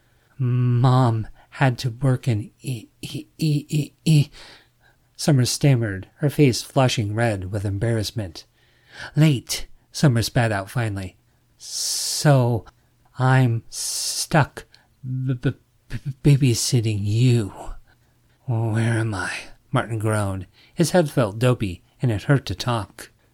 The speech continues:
"In the hospital,"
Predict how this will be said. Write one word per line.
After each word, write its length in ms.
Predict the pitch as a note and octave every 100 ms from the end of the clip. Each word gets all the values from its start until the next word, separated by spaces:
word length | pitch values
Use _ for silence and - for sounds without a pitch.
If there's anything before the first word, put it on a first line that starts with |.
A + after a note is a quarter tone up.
| _ _ _
"In 400 | F#3+ D3 B2 B2+
the 720 | B2 C3 A#2+ A#2+ B2 A#2 G2 - _ _
hospital," 1300 | - - - - - C#3 - - - C3 A#2 F2+ -